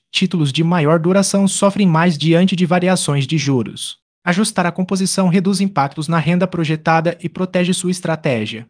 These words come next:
Loquat, a chave é não deixar a variação de preço te pegar desprevenido. Use a duração como ferramenta de controle da sua renda futura. Como proteger sua alocação com duration? A duração indica a sensibilidade do preço aos juros.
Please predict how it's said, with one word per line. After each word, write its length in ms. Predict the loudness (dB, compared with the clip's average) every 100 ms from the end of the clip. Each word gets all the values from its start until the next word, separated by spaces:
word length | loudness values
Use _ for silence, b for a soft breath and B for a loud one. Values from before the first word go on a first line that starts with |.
| _ _ _
Loquat, 680 | -4 -4 0 0 0 -4 -8 -4
a 80 |
chave 340 | -2 0 0 0
é 80 | 0
não 180 | 0
deixar 360 | 0 -2 0 0
a 40 |
variação 480 | 0 0 0 0 0
de 140 | -2 -2
preço 320 | 0 -2 -2
te 100 | -6
pegar 320 | -4 -2 0
desprevenido. 880 | 0 -2 -2 0 2 0 -2 -8 -16 _
Use 220 | -4 0
a 40 | 0
duração 460 | 0 0 0 -2
como 220 | -2 -2 -2
ferramenta 580 | -2 -2 0 0 -2
de 100 | -4
controle 400 | -4 -4 -2 0
da 140 | 0 -2
sua 160 | -2
renda 300 | -2 0 0
futura. 580 | -2 -4 -4 -4 -4 -10 _ _ _ -2
Como 160 | 0 0
proteger 440 | 0 0 2 2
sua 280 | 0 0 2
alocação 500 | 2 0 0 2 0
com 160 | 0
duration? 420 | 2 4 4 4 2
A 80 |
duração 520 | 2 2 2 2 2 2
indica 360 | 4 2 0
a 40 | -2
sensibilidade 800 | 0 -2 0 0 0 0 0 -2
do 100 | -2
preço 320 | -2 -2 0
aos 140 | 0
juros. 640 | 0 -2 -2 -4 -10 -12